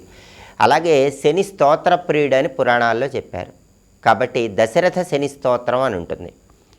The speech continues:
ఈ దశరథ శని స్తోత్రాన్ని శని త్రయోదశి సందర్భంగా త్రిసంధ్యలలో ఉదయము, మధ్యాహ్నం, సాయంత్రం పఠించినట్లయితే సంపూర్ణంగా శని బాధలు,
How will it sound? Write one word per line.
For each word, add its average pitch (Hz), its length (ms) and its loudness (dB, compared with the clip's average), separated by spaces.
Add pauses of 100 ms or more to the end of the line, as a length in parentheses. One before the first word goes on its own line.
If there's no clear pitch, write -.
(360)
ఈ 123 160 -2
దశరథ 175 380 2
శని 170 260 0
స్తోత్రాన్ని 151 580 0
శని 143 260 0
త్రయోదశి 143 460 0
సందర్భంగా 123 720 0
త్రిసంధ్యలలో 131 840 0 (180)
ఉదయము, 139 420 0
మధ్యాహ్నం, 135 540 -2
సాయంత్రం 123 480 -4
పఠించినట్లయితే 113 1000 -2 (500)
సంపూర్ణంగా 165 720 0
శని 143 280 0
బాధలు, 143 560 0